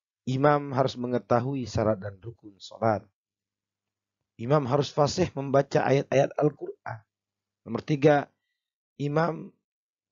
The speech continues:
paling luas wawasan atau ilmu agamanya. Berakal sehat. Yang kelima, baligh.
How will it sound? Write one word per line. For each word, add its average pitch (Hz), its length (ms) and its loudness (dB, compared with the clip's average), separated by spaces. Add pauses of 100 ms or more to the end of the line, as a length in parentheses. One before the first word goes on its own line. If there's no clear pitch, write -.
(600)
paling 131 240 2
luas 139 400 -2
wawasan 117 560 -2
atau - 320 -12
ilmu 110 240 -8
agamanya. 92 560 -14 (1500)
Berakal 135 560 2
sehat. 151 400 -2 (480)
Yang 120 320 -2
kelima, 123 320 2
baligh. 120 640 2